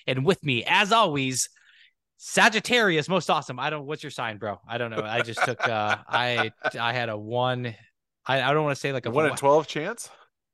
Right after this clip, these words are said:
Speaker 1: Are there
Speaker 2: Is it
Speaker 1: twelve?
Speaker 2: twelve?
Speaker 1: Yeah, there's twelve.
Speaker 2: There's
Speaker 1: They don't
Speaker 2: twelve.
Speaker 1: necessarily correlate with a month, but there are, there are twelve.
Speaker 2: Yes, I'm coming at you as a Gemini,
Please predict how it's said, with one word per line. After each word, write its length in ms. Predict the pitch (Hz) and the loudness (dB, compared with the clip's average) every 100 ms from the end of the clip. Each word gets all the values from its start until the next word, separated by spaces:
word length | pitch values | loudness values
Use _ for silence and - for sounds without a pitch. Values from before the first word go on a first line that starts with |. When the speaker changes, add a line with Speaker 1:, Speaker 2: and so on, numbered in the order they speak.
| _ 113 | _ -2
Speaker 1:
Are 100 | 160 | 0
there 60 | |
Speaker 2:
Is 80 | 226 | 0
it 40 | |
Speaker 1:
twelve? 260 | 180 277 262 | 4 4 4
Speaker 2:
twelve? 40 | |
Speaker 1:
Yeah, 140 | 165 156 | 4 2
there's 160 | 131 | 0
twelve. 320 | - 139 87 - | -2 -2 -2 -6
Speaker 2:
There's 400 | 85 78 160 165 | -14 -4 -2 2
Speaker 1:
They 60 | |
don't 180 | 208 147 | 4 6
Speaker 2:
twelve. 280 | 143 160 151 | 6 6 4
Speaker 1:
necessarily 440 | 147 - 143 127 117 | 0 -2 -4 -4 -6
correlate 420 | - 131 120 101 | -6 -4 -4 -6
with 100 | 104 | -8
a 60 | 98 | -6
month, 300 | 104 98 - | -4 -6 -8
but 120 | 92 | -14
there 120 | 98 92 | -12 -12
are, 220 | 92 90 _ _ | -12 -16 _ _
there 120 | 101 | -14
are 100 | 90 | -12
twelve. 380 | 85 - 85 - _ _ | -14 -16 -16 -16 _ _
Speaker 2:
Yes, 320 | 82 64 - - | -10 -10 -12 -4
I'm 200 | 101 123 | -2 -2
coming 300 | 135 151 147 | -4 -6 -2
at 300 | 131 127 - | 0 -2 -2
you 380 | 127 113 113 113 - | 0 4 4 2 0
as 240 | 95 95 | -2 -2
a 40 | 80 | -8
Gemini, 920 | - 117 127 110 85 80 78 78 | -4 -2 -2 -2 -2 0 -2 -4